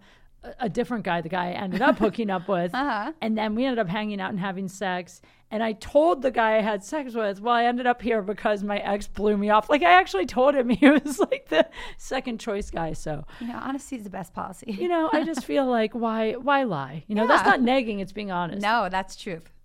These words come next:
Speaker 1: This guy also told me, uh, after we had sex that he thought I would have a fatter back.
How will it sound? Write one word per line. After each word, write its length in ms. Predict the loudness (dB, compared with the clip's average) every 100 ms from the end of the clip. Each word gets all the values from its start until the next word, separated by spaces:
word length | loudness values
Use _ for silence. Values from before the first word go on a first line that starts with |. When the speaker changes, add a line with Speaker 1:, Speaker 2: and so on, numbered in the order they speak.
| -8
Speaker 1:
This 120 | 0
guy 160 | 4 6
also 300 | 4 4 2
told 260 | 0 -2
me, 260 | -2 -4 -6 -4
uh, 300 | -2 -2 -4
after 380 | -4 -6 -4 -4
we 100 | -4
had 180 | -6 -6
sex 300 | -6 -6 -6
that 120 | -12
he 120 | -10
thought 220 | -4 -2
I 80 | -2
would 100 | -2
have 120 | -2
a 80 | -4
fatter 380 | -4 -4 -2 -4
back. 580 | -4 -4 -4 -8 -16 -20